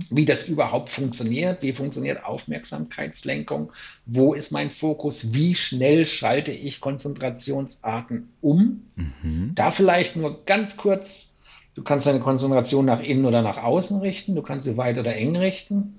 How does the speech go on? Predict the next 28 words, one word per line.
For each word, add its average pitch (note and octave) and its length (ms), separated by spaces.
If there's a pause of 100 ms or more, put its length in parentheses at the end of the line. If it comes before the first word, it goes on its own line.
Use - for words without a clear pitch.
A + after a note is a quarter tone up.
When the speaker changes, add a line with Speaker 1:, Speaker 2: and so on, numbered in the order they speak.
(280)
Speaker 1:
Ne? G3+ 260
Der A2+ 120
Fokus A#2+ 640
Speaker 2:
Mhm. F2 80
Speaker 1:
ist - 300 (100)
eng B2 460
sozusagen, G3 840
Speaker 2:
Mhm. D2+ 580 (360)
Speaker 1:
aber A#2+ 200
irgendwann C3+ 320
musst C3+ 220
du C#3 100
halt C3 200
auch A#2+ 80
mal A#2+ 260
wieder A#2 240
gucken, B2 320
wie A#2+ 60
es G2+ 160
weitergeht. C#3+ 680 (500)
Ja? G3+ 220 (320)
Und B2+ 160
wenn B2+ 140
du B2 80
den A#2+ 160
Fokus B2+ 560
natürlich A#2 480
immer B2 460